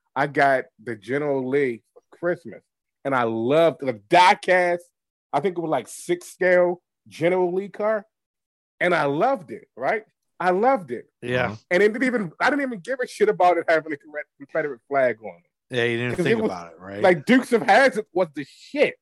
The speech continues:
Speaker 1: Like, who didn't love watching
Speaker 2: <laughs>
Speaker 1: Dukes of Hazzard as a kid? Where,
Speaker 3: That
Speaker 1: like,
Speaker 3: wa-
Speaker 1: now it's, it's one of those things where it's like, eh. 'Cause I think didn't, didn't in the new, the movie that they came up with,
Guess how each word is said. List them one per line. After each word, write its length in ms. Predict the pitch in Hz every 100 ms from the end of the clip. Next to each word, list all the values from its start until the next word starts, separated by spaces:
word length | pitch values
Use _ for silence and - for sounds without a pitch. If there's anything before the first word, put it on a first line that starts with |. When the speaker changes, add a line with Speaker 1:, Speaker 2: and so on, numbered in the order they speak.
| _ _
Speaker 1:
Like, 180 | 180 202
who 160 | 262 294
didn't 160 | 262
love 200 | 240 240
watching 360 | 214 220 - 214
Speaker 2:
<laughs> 460 | 170 - 175 -
Speaker 1:
Dukes 280 | 170 214 190
of 140 | 226 190
Hazzard 520 | 214 240 - 185 190 - 175
as 220 | - 190 175
a 60 |
kid? 420 | 214 - 247 214 202
Where, 120 | - - _ - 196
Speaker 3:
That 80 | 208
Speaker 1:
like, 120 | 190
Speaker 3:
wa- 80 | 214
Speaker 1:
now 440 | 220 233 226 185 -
it's, 180 | 190 - _ _ -
it's 160 | 185
one 100 | 214
of 40 | 208
those 160 | 196
things 300 | - 202 208
where 180 | 175 180
it's 100 | 175
like, 200 | 175 175 -
eh. 460 | - 262 277 269 254 - -
'Cause 100 | 214
I 40 |
think 180 | 220 262
didn't, 220 | 285 254 - -
didn't 220 | 202 262
in 60 | 240
the 100 | 220
new, 180 | 233
the 140 | 226 165
movie 260 | 170 214
that 80 | 220
they 100 | 208
came 260 | 208 214 208
up 100 | 208
with, 180 | 208